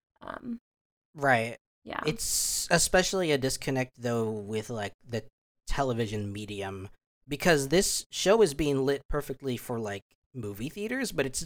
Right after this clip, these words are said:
Speaker 2: also not shown in movie theaters.
Speaker 1: Mm-hmm.
Speaker 2: So there's this weird, like,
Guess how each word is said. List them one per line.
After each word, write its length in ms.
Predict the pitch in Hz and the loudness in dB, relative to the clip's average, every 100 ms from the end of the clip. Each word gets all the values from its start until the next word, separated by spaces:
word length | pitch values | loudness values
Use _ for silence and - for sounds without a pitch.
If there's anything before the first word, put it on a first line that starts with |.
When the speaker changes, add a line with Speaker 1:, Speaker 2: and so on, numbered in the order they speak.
| - | 0
Speaker 2:
also 260 | 147 143 143 | 2 4 4
not 240 | 123 - | 4 2
shown 340 | - 147 127 | 0 2 0
in 140 | 107 104 | -2 -4
movie 220 | 101 101 | -6 -8
theaters. 560 | - 98 95 98 - - _ - | -10 -14 -12 -10 -10 -12 _ 0
Speaker 1:
Mm-hmm. 180 | 202 185 | 2 4
Speaker 2:
So 320 | 143 151 143 | 6 6 8
there's 240 | 156 147 | 6 6
this 180 | 151 151 | 4 2
weird, 420 | 139 151 147 139 | 0 0 2 2
like, 380 | 131 113 - | 2 2 -2